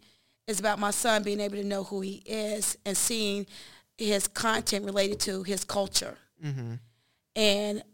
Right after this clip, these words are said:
Speaker 1: I did not really know what an H B C U is. Um, my aunt Cordelia was a professor at, um,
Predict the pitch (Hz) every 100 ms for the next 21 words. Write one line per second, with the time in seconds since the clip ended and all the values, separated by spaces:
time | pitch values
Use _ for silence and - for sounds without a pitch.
0 | - 220 226 220 220 214 208 208 202 202
1 | 208 196 208 196 202 190 196 202 202 247
2 | 330 - - 196 202 202 208 214 - 214
3 | 214 214 202 208 214 214 240 285 _ _
4 | _ _ _ _ 214 214 - 202 196 196
5 | - 202 320 330 220 - 208 196 214 196
6 | 202 208 208 -